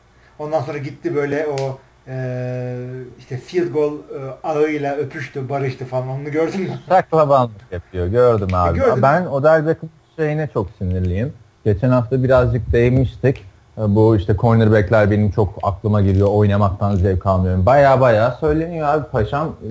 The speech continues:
Speaker 2: Sen yani ne farkın var diğer receiver'lardan senin ya?
Speaker 1: E, bu öyle hakikaten.
Speaker 2: Bu maçta
Speaker 1: Birazcık
Speaker 2: da biraz bir gerginlik çıktı Packers sideline'ındayken yani.
Speaker 1: Çıktı ama nispeten az çıktı ve Odell Beckham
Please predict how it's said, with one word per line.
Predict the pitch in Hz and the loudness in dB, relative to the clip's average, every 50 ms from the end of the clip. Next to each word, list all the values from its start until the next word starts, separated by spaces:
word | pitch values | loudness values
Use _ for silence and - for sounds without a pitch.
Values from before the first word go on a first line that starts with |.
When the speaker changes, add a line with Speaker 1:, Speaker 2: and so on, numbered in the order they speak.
| 117 - | -8 -4
Speaker 2:
Sen | - 123 117 123 117 - - 107 | -4 -2 -2 -2 -4 -6 -6 -4
yani | 110 113 110 110 107 107 113 117 110 - - - - _ _ _ _ _ - | -2 0 2 2 2 2 2 0 0 -4 -12 -20 -20 _ _ _ _ _ 0
ne | 107 117 120 113 | 0 2 2 2
farkın | 151 156 165 165 - 214 202 202 | 2 2 2 2 2 0 0 2
var | 208 202 180 156 135 | 2 2 2 0 0
diğer | 131 120 113 107 | 0 0 0 0
receiver'lardan | 104 104 95 - - - 101 98 92 95 90 92 92 92 98 95 90 92 95 90 - | 0 -2 -4 -6 -10 -8 -6 -4 -4 -2 -2 -2 -2 -2 -2 -2 -4 -4 -6 -6 -6
senin | 101 92 92 90 87 | -6 -4 -4 -4 -4
ya? | 92 101 127 156 - | -4 -4 -4 -6 -8
Speaker 1:
E, | - | -10
bu | 240 269 311 311 | -12 -10 -10 -8
öyle | 330 320 233 180 | -8 -8 -6 -8
hakikaten. | 143 - - - 113 123 | -8 -6 -2 2 2 4
Speaker 2:
Bu | 127 127 | 4 6
maçta | 139 135 127 127 196 | 4 4 4 2 0
Speaker 1:
Birazcık | 190 202 233 | 0 0 0
Speaker 2:
da | 214 190 | 2 2
biraz | 202 190 180 170 156 143 | 4 4 4 4 2 0
bir | 151 147 | -2 0
gerginlik | 139 147 139 139 135 123 127 127 123 123 120 110 - | 2 4 4 4 2 0 -2 -6 -8 -8 -8 -8 -8
çıktı | - 113 - _ - 113 104 101 98 - | -12 -14 -14 _ -10 -10 -10 -10 -10 -8
Packers | 110 104 98 - 110 101 92 | -8 -8 -8 -6 -8 -8 -8
sideline'ındayken | - - 104 98 98 95 98 95 92 92 92 90 92 92 92 92 90 90 - - 98 90 85 80 85 90 | -6 -4 -4 -2 -2 -4 -4 -4 -4 -4 -4 -4 -2 -2 -2 -2 -2 -4 -4 -6 -6 -6 -6 -6 -6 -6
yani. | 87 87 | -4 -4
Speaker 1:
Çıktı | 90 85 82 85 85 220 | -4 -4 -4 -4 -4 -4
ama | 214 208 185 | -4 -6 -6
nispeten | 147 151 180 208 196 - - 185 180 170 160 | -8 -6 -8 -8 -8 -8 -10 -10 -10 -8 -8
az | 160 180 180 - - | -8 -8 -8 -10 -16
çıktı | 131 127 - 160 147 | -18 -18 -14 -12 -10
ve | 135 135 139 139 - - - - | -8 -8 -8 -8 -10 -14 -16 -10
Odell | 147 151 143 160 175 175 175 | -10 -6 -4 -4 -4 -4 -4
Beckham | 196 208 202 - 196 | -6 -6 -6 -8 -10